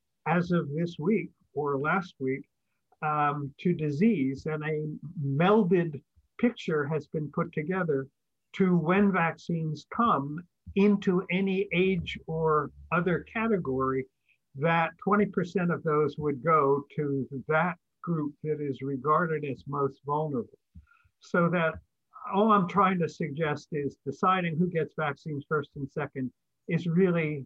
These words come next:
an emotionally and intellectually very grinding decision. And the experience that I have, if you bring people of goodwill and different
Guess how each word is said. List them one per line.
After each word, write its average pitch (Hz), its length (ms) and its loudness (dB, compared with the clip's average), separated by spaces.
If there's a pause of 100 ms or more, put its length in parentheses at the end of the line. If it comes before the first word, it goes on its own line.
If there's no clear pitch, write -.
(140)
an 151 120 -6
emotionally 156 840 0
and 139 300 -8
intellectually 147 640 -4
very 143 220 0
grinding 143 600 -2
decision. 123 640 -6 (580)
And 160 400 -2 (200)
the 156 320 -6
experience 180 640 0
that 151 100 -2
I 175 160 4
have, 151 340 -2 (500)
if 170 200 -6
you 156 80 -4
bring 170 500 -2 (380)
people 202 320 2
of 151 120 -4
goodwill 165 560 0
and 143 200 -4
different 156 480 -6